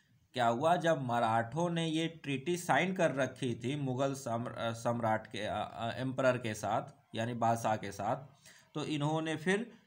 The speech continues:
पूरा अपने आप को मजबूत किया और धीरे धीरे ये जो अब्दाली की जो भी यहाँ पर कुछ, जो कुछ था, उसको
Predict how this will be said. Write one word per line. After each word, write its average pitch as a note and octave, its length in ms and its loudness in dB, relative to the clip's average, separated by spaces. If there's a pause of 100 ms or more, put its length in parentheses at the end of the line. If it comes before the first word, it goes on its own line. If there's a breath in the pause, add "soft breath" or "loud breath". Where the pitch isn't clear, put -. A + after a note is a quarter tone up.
(160 loud breath)
पूरा D#3 560 2 (460)
अपने C#3 300 0
आप D#3 200 4
को D#3+ 100 0
मजबूत D3 520 0
किया E3+ 240 2
और D3+ 160 2
धीरे C3+ 340 0
धीरे C#3+ 500 0 (880)
ये C#3 140 4
जो E3+ 180 2
अब्दाली B2+ 760 2
की F3+ 180 0
जो C#3 400 0
भी D#3+ 160 0
यहाँ C#3 360 2
पर C#3 240 -2
कुछ, - 340 -8
जो C#3+ 160 0
कुछ C#3 340 -4
था, C#3+ 60 2
उसको F#3 520 -4